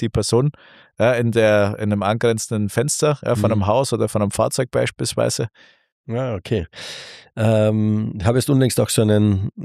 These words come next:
Speaker 2: so einen Check gemacht mit, äh, ist es, äh, fake oder real?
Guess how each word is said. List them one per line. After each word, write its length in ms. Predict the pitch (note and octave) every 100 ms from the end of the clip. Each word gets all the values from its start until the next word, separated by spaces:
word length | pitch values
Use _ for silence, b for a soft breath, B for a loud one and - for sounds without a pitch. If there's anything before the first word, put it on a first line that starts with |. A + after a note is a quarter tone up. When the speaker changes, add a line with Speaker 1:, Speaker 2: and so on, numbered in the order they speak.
| -
Speaker 2:
so 160 | G2+ A2
einen 160 | G2
Check 220 | - A2
gemacht 320 | - G2+ - G#2+
mit, 240 | F#2+ -
äh, 240 | F#2+ G2 -
ist 220 | G#2+ G2+
es, 260 | F#2 -
äh, 160 | - G2
fake 380 | - G#2+ A2 -
oder 300 | G2+ G2 G2
real? 440 | A2+ G#2+ G#2+ G#2